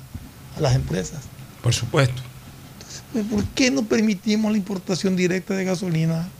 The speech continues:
Speaker 1: para evitar todos esos costos?
Speaker 2: Debería de ser así. Si al final
Speaker 1: Si
Speaker 2: de
Speaker 1: está-,
Speaker 2: cuentas
Speaker 1: si en un momento dado estás eliminando subsidios, libera la importación.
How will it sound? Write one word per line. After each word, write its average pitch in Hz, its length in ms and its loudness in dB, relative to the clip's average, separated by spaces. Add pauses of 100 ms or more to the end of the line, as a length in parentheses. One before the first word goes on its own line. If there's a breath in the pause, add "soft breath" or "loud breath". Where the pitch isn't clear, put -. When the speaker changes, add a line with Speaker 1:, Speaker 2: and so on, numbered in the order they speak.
(120)
Speaker 1:
para 165 160 0
evitar 160 340 2
todos 165 380 2
esos - 160 -6
costos? - 540 -4 (580)
Speaker 2:
Debería 120 400 6
de 113 80 4
ser 110 200 -2
así. 95 220 -6 (1160)
Si 131 160 4
al 127 180 6
final 127 420 6
Speaker 1:
Si 165 80 2
Speaker 2:
de 123 60 0
Speaker 1:
está-, 214 160 4
Speaker 2:
cuentas 143 100 0
Speaker 1:
si 190 60 2
en 190 60 2
un 202 80 2
momento 247 280 2
dado 220 180 8
estás 202 220 0
eliminando 202 800 2
subsidios, 202 720 0
libera 202 640 6
la 196 60 -4
importación. 190 640 -6